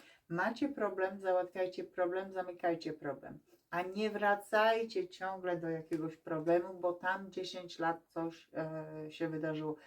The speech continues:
wydarzyło się. Skoro, y, zostaliście z tymi osobami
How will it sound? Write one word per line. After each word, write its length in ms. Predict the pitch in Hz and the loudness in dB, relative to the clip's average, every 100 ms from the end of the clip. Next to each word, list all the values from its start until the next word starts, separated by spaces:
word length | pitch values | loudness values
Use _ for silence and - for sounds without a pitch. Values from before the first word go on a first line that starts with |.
| - | -4
wydarzyło 580 | 175 175 170 170 170 170 | 4 6 6 6 6 4
się. 340 | - 202 247 294 - - _ | 2 -4 -4 -4 -16 -20 _
Skoro, 500 | - 180 180 180 - 123 | -2 2 4 2 -4 -6
y, 220 | 156 156 | -6 -6
zostaliście 760 | 170 170 - 202 254 262 - - | -4 -6 2 2 2 -4 -10 -16
z 80 | |
tymi 280 | _ 202 196 | _ -14 -12
osobami 800 | 165 - 175 170 165 170 214 | -12 -4 0 2 0 -2 -10